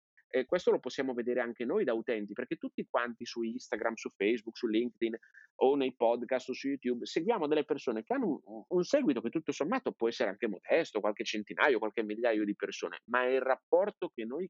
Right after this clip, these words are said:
costruiamo con loro grazie ai contenuti che pubblicano è unico e di assoluta fiducia, e questo è il presupposto per qualsiasi trattativa commerciale. Cioè, quando, quando arrivano prima i contenuti di te, hai già vinto,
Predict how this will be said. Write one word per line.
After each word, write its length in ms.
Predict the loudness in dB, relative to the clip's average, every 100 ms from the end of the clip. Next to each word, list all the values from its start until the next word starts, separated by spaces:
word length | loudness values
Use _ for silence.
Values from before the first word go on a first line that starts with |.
| -6
costruiamo 600 | -6 -6 -2 -2 -2 -2
con 200 | -2 0
loro 280 | 2 0 2
grazie 340 | 0 0 -2
ai 60 | -2
contenuti 420 | -4 -4 -6 -4
che 80 | 0
pubblicano 580 | 0 0 -2 -2 -4 -4 -14 _ _
è 80 | 2
unico 720 | 4 4 2 2 2 2 0
e 160 | 0 0
di 140 | 2
assoluta 480 | 0 2 0 2 0
fiducia, 520 | -2 -2 -4 -2 -4 0
e 220 | -2 -2
questo 760 | 0 2 2 0 -6 -2 0 -2 _ _ _
è 100 | 2
il 100 | 2
presupposto 640 | 0 2 2 2 0 0
per 180 | -2 -4 0
qualsiasi 480 | 0 2 -2 -2
trattativa 460 | -2 -2 -6 -6 -6
commerciale. 580 | -6 -8 0 0 0 -4
Cioè, 200 | -4 -4 0
quando, 400 | 2 4 2 -2 _
quando 320 | 2 4 2
arrivano 320 | 2 0 0
prima 240 | 0 0 0
i 40 |
contenuti 500 | -2 -2 -2 -2 -4
di 140 | -6
te, 320 | 0 0 0 -6 _ _ -4
hai 140 | -2
già 100 | -2
vinto, 400 | -4 -8 -14 -18